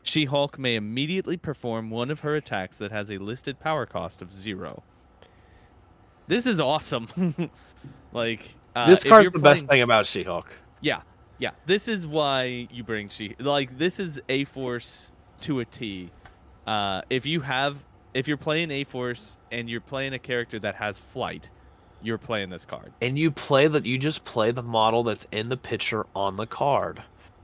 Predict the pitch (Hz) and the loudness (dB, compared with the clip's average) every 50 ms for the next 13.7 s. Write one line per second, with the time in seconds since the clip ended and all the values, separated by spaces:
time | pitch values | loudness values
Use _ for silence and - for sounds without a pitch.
0 | - - 127 123 - - - 135 131 120 120 117 107 113 107 101 92 95 92 98 | -6 -2 -2 -2 -2 -2 -4 -2 -2 -2 -2 -2 -2 -2 -4 -4 -4 -6 -8 -8
1 | - - - - - - - - 107 107 104 - - - - 120 113 127 123 139 | -8 -10 -12 -14 -18 -20 -14 -10 -10 -10 -10 -10 -4 0 2 2 4 2 2 0
2 | 139 139 - 135 127 120 - - - 127 123 - - 139 147 151 - 170 165 147 | -2 -2 -2 -2 -2 -2 -2 -4 -2 -2 -2 0 2 2 4 4 4 4 6 6
3 | 143 139 - - - - - 135 143 160 151 82 98 - - - - - 143 - | 4 4 2 -2 -6 -2 2 4 6 6 4 4 0 -4 -8 -2 4 4 4 6
4 | - 170 180 180 196 180 175 160 156 - - 143 127 131 135 131 120 120 117 117 | 8 10 12 12 10 10 8 4 4 6 8 10 10 12 10 10 8 4 -2 -2
5 | 160 113 - 131 127 113 107 117 117 113 110 76 107 110 110 113 113 113 - - | -2 -2 0 2 2 2 2 4 4 4 6 6 4 4 4 2 -2 -10 -6 0
6 | - 123 113 113 113 - - 123 120 110 90 - - 104 101 104 110 113 104 92 | 4 6 6 6 4 2 0 -2 -2 -2 -4 -4 -4 -2 0 2 2 2 0 0
7 | 87 - - 113 104 101 107 110 120 117 139 - - - 113 110 107 - - - | -4 -6 -4 -2 0 0 0 -2 -4 -6 -8 -10 -10 -8 -8 -8 -8 -10 -10 -4
8 | - 113 110 104 104 101 117 113 113 110 104 104 - - - - - - - - | -2 0 0 0 2 4 4 6 6 6 4 2 -2 -8 -20 -20 -20 -20 -20 -20
9 | - - - - - - - - - - - - 104 104 101 101 98 - - 127 | -20 -20 -20 -20 -20 -20 -20 -20 -20 -18 -12 -8 -6 -4 -2 -2 -4 0 4 6
10 | 117 117 120 113 120 113 113 110 107 107 104 - - 110 - - 107 101 - 117 | 8 8 6 4 2 0 2 2 2 0 0 -2 -4 -4 -4 -4 -6 -4 -2 0
11 | 104 101 101 90 98 101 85 101 101 101 - - - 117 113 113 113 107 - - | -2 0 -2 -2 -4 -2 0 -2 -2 -2 -2 -2 -2 -2 0 0 -2 -2 -2 -4
12 | 107 107 110 117 117 - - 104 101 107 110 110 101 101 92 90 92 95 104 101 | -4 -2 -2 -4 -4 -8 -10 -8 -6 -4 -4 -2 -2 -4 -4 -2 -2 -2 -2 -2
13 | - - 117 117 107 - - - - - - 127 120 - | -2 -2 -2 -4 -4 -6 -14 -20 -4 0 2 2 2 0